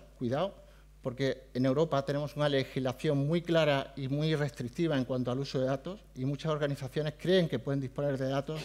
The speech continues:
y hacer uso de datos si las protecciones adecuadas. Se hablará luego en, en ciberseguridad, supongo, de esto,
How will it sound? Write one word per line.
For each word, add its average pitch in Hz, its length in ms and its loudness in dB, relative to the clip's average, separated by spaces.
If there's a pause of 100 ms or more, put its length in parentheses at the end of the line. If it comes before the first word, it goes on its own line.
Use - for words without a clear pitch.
(160)
y 135 100 2
hacer 131 260 2
uso 143 200 0
de 131 60 6
datos 151 280 2 (560)
si - 180 -2
las 139 140 4
protecciones 143 560 0
adecuadas. 110 400 2
Se - 80 -8
hablará 127 300 2
luego 156 300 2
en, 147 160 -4
en 143 120 0
ciberseguridad, 143 600 2
supongo, 143 360 0
de 147 60 -2
esto, 180 220 -6